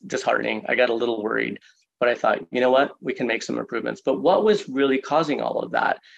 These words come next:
And so what I want to comment on is what those challenges have been for us, but where we have started to make improvements as we've kind of moved to this agile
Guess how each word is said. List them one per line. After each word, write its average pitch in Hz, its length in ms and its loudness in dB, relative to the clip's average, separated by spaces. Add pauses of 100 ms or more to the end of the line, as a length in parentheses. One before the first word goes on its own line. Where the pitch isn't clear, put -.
(300)
And 139 160 2
so 123 540 0
what 131 160 2
I 127 80 4
want 185 260 2
to 147 100 -6
comment 170 520 0
on 117 240 0
is 113 180 -8
what 135 180 0
those 147 200 0
challenges 127 500 0
have 110 240 -6
been 190 240 2
for 120 160 0
us, 113 220 0 (320)
but 127 200 -2
where 143 220 2
we 156 160 -2
have 113 140 -2
started 120 400 -4
to 127 100 -4
make 117 300 -6
improvements 117 720 -2
as 120 200 -2
we've 117 220 -4
kind 123 240 -2
of 117 60 -2
moved 120 480 -4
to 127 80 -6
this 113 280 -8
agile 110 600 -2